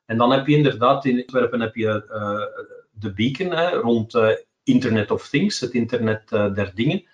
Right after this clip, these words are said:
In Brussel hebben we nu net een groot initiatief rond, eh, artificiële intelligentie, eh,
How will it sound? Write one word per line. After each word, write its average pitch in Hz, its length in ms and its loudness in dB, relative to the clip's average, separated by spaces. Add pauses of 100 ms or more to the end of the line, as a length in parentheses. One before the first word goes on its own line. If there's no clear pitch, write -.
(300)
In 110 180 2
Brussel 147 340 4
hebben 127 180 4
we 123 60 4
nu 120 180 6
net 123 220 2
een 117 140 0
groot 117 280 0
initiatief 117 640 0
rond, 117 320 0
eh, 113 180 2
artificiële 117 640 -2
intelligentie, 117 920 2
eh, 151 260 4